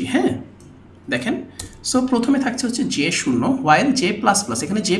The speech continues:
প্লাস প্লাস হলো actually কিন্তু জে এর কারেন্ট ভ্যালুটা আগে while এর কাছে চলে যাচ্ছে, অর্থাৎ জিরো আগে চলে যাচ্ছে, হ্যাঁ? So তখন কি হচ্ছে? echo j plus plus। এখন তাহলে ওয়ান আসছে কেন?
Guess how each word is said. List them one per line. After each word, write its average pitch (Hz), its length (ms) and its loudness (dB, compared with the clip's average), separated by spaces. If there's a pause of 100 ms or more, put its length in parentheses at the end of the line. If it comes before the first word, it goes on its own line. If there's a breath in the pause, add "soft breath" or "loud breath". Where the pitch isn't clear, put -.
প্লাস 175 200 -2
প্লাস 240 200 -2
হলো 220 120 0 (140)
actually 233 340 -4
কিন্তু 254 220 -2
জে 190 80 -4
এর 196 80 -6 (100)
কারেন্ট 214 300 4
ভ্যালুটা 185 240 -2 (100)
আগে 131 160 -2 (200)
while 123 220 4
এর 127 80 -6
কাছে - 220 -8
চলে 107 200 -4
যাচ্ছে, - 240 -8
অর্থাৎ - 180 0 (480 loud breath)
জিরো 202 260 0
আগে 120 200 -2
চলে 104 180 -4
যাচ্ছে, - 300 -6
হ্যাঁ? - 160 0 (580 loud breath)
So 240 100 4 (640)
তখন 190 260 2
কি 254 140 4
হচ্ছে? 226 260 0 (580)
echo 254 160 0 (120)
j - 20 -4 (160)
plus 107 260 -2
plus। 101 160 -4 (240)
এখন 254 220 2
তাহলে 285 220 2
ওয়ান 196 200 4
আসছে - 240 -4
কেন? 254 100 2